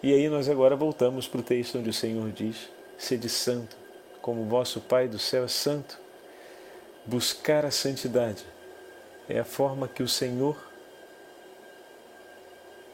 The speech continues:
prefere. Como vamos honrar a Deus?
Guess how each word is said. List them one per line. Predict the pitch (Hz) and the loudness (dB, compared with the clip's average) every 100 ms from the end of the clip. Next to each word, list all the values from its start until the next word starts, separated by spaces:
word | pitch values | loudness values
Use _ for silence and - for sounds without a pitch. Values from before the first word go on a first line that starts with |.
| - - - - | -20 -20 -12 2
prefere. | 139 - - 135 135 127 110 - - - - - - - - - - - - - - - - - - - - - - - - - - | 2 2 0 4 6 4 -6 -14 -20 -20 -20 -20 -20 -20 -20 -20 -20 -20 -20 -20 -20 -20 -20 -20 -20 -20 -20 -20 -20 -20 -20 -20 -2
Como | - 143 135 | 0 2 2
vamos | 139 131 127 | 0 0 0
honrar | 117 127 | 2 2
a | 123 | 2
Deus? | 127 160 156 - | 2 0 -2 -10